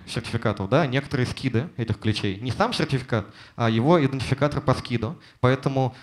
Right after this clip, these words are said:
э, это является публичной информацией, скид сертификата. То есть его можно, там, посмотреть, э, просто на пакете, да, там, который Рустор выложил. Это не секрет. Поэтому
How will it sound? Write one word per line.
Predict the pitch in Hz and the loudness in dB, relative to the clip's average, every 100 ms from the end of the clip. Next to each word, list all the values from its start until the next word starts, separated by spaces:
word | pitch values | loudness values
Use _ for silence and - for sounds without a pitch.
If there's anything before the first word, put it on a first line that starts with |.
| - - | -20 -8
э, | 107 110 110 107 104 | -4 -2 -2 -2 0
это | 139 143 | 0 4
является | 139 131 131 | 6 6 4
публичной | 151 151 117 104 | 2 2 0 -2
информацией, | - 110 214 - 113 | -2 2 0 0 -4
скид | - 110 - | -2 -4 -4
сертификата. | 101 107 104 104 156 - - - | -6 -4 0 0 -2 -8 -10 -2
То | |
есть | 107 113 | 0 2
его | 113 | 2
можно, | 117 110 110 104 104 101 - _ _ _ _ - - | 0 0 -4 -4 -4 -6 -14 _ _ _ _ -18 -12
там, | 98 | -4
посмотреть, | 127 127 127 147 143 117 | -2 0 2 0 0 -2
э, | 107 101 95 92 98 - - _ - | -2 0 -2 -6 -10 -18 -20 _ -2
просто | 120 - | 0 0
на | 104 | 0
пакете, | 117 127 147 110 | 0 2 0 0
да, | 101 127 | -2 -2
там, | - 98 | -4 -6
который | - 113 104 | -2 0 0
Рустор | 107 120 98 | 0 0 0
выложил. | 98 110 156 185 - - | -2 -2 -4 -8 -10 -4
Это | 110 113 | -2 0
не | 117 | -2
секрет. | - - 110 - | -2 0 -2 2
Поэтому | 120 123 135 123 | 2 2 0 -2